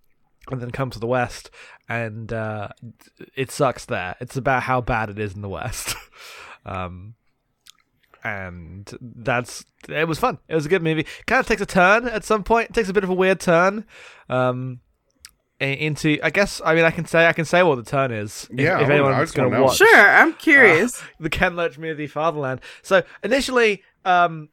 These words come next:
Speaker 1: it's about this, and he's, like, just living his life and, uh, you know, being followed by the, um, uh, by the police, just because he's, like, a,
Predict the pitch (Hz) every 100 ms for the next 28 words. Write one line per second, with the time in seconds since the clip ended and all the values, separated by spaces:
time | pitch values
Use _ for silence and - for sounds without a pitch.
0 | - 180 156 175 165 139 139 - 123 135
1 | 135 - 113 - - - 107 110 113 104
2 | 104 107 - 95 92 104 117 - - -
3 | - - - - 104 95 101 110 107 -
4 | 123 120 113 113 - 113 113 110 113 110
5 | 107 110 107 _ _ _ _ _ _ _
6 | _ - - - 143 139 160 170 156 147
7 | 143 - - - _ - - - 143 151
8 | 151 123 131 - 127 - 127 123